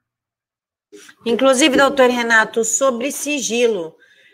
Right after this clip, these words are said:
é, as ações, algumas ações estão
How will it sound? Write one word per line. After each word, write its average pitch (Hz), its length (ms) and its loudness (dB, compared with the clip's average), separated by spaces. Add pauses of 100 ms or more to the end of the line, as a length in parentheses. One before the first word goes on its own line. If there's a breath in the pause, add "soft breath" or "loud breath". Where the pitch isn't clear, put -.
(220 soft breath)
é, 208 840 -2
as 196 220 -2
ações, 226 540 -6
algumas 202 440 -2
ações 202 380 -6
estão 190 380 -10